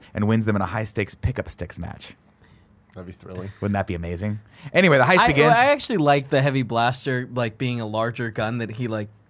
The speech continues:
Speaker 3: took apart and made into a small, 'cause it's, like, a powerful gun, and now it's like, "All right, cool. Well, there it is."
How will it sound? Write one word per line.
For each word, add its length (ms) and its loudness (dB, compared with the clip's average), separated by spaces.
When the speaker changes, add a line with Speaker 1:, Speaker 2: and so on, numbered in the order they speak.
Speaker 3:
took 200 -4
apart 440 0
and 120 -6
made 160 -4
into 200 -8
a 40 -8
small, 220 -12
'cause 240 -6
it's, 80 -10
like, 120 0
a 40 -8
powerful 400 2
gun, 240 -2
and 80 -4
now 200 -2
it's 120 -8
like, 160 -4
"All 100 -4
right, 160 -2
cool. 380 -8
Well, 240 -6
there 160 -4
it 60 -4
is." 240 -8